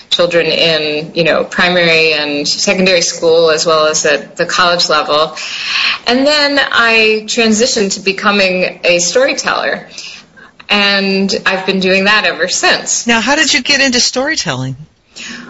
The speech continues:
Speaker 1: Well, I come from a family where, um, we did a lot of theater. So my mom was a professional actress off Broadway before she had a family, and then, um,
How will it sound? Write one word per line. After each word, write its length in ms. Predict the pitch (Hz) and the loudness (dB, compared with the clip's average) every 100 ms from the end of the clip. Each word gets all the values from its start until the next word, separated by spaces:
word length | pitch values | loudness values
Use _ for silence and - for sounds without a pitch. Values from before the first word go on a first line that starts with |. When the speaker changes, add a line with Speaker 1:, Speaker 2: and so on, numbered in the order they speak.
| - - - | -20 -18 -2
Speaker 1:
Well, 560 | 349 453 427 - - - _ _ - | 2 2 2 -2 -6 -18 _ _ -4
I 140 | 339 - | -2 -2
come 300 | - 339 285 | 0 0 -2
from 480 | - 254 233 220 214 - - _ _ - | 0 2 2 0 -2 -8 -20 _ _ -4
a 100 | 196 | -4
family 600 | - 247 247 247 208 190 | 0 0 2 4 2 2
where, 720 | 185 185 185 185 170 185 - - | 2 2 4 2 0 -6 -4 0
um, 540 | 180 165 156 165 175 - - 196 | 2 2 0 -6 -12 -10 -6 -2
we 100 | 208 | 0
did 180 | 226 | 2
a 40 | 214 | 2
lot 220 | 196 220 | 2 0
of 100 | 190 | -2
theater. 560 | - 190 175 208 311 - | -4 -2 0 2 0 -2
So 800 | - - - 214 208 196 185 185 180 | -4 -2 2 2 4 2 0 -2 -2
my 140 | 185 | 0
mom 400 | 180 185 202 208 | 2 2 2 0
was 220 | 196 180 | 0 0
a 300 | 180 165 160 - | 2 2 2 -2
professional 500 | 180 180 170 170 156 | -2 0 0 -2 0
actress 800 | 165 175 - 170 165 - - - | 0 -2 0 0 0 -2 -2 0
off 280 | 170 175 - | -2 -2 -2
Broadway 680 | 160 165 175 165 156 160 160 | 0 2 2 2 2 0 -2
before 400 | 165 - 160 160 | -6 -2 0 2
she 320 | - 165 165 | 0 -2 -2
had 160 | 170 | -2
a 60 | 156 | -2
family, 800 | - 180 180 180 170 165 160 - | 0 0 0 2 2 2 2 -2
and 180 | 165 165 | -4 0
then, 440 | 160 160 170 170 - - - - - | 0 0 -2 -4 -8 -12 -12 -16 -2
um, 500 | 180 165 151 147 151 | 0 0 -2 -4 -8